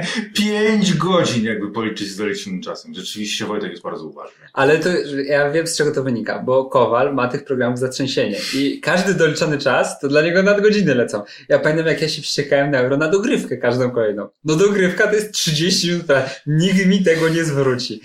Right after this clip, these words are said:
Speaker 2: Strzeliłby ktoś w dziewięćdziesiątej, koniec.
Speaker 1: Ale Kowal, ale dogrywka to jest sól.
Speaker 2: No nie,
Speaker 1: To jest
Speaker 2: na Euro były
Speaker 1: piękne.
Speaker 2: dobre dogrywki, ale wiesz, czasem te dogrywki to są takie jak z Sodową, albo jeszcze inne.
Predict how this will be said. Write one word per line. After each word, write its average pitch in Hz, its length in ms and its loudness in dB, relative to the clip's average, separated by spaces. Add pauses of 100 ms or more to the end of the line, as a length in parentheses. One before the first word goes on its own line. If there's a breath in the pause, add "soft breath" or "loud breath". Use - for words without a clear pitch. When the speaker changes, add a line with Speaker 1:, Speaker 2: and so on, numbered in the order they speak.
(160 loud breath)
Speaker 2:
Strzeliłby 214 720 2
ktoś 208 240 2
w 147 40 -4
dziewięćdziesiątej, 180 680 0
koniec. 117 240 2
Speaker 1:
Ale - 120 0
Kowal, 170 380 0
ale 196 220 0
dogrywka 208 500 0
to 208 120 -4
jest - 400 -2
sól. 202 400 -2 (440 loud breath)
Speaker 2:
No 139 80 0
nie, 156 140 2
Speaker 1:
To 139 40 2
jest 117 120 2
Speaker 2:
na 120 100 2
Euro 131 160 4
były 147 140 2
Speaker 1:
piękne. 143 160 4
Speaker 2:
dobre 135 180 4
dogrywki, 117 500 -2
ale 127 240 4
wiesz, 135 220 4
czasem 135 360 0
te 139 80 0
dogrywki 131 480 -2
to - 60 -10
są 123 180 -6
takie 127 500 0 (520)
jak 117 180 0
z - 40 -2
Sodową, 127 600 0 (600)
albo 107 280 0
jeszcze 120 300 0
inne. 101 360 -6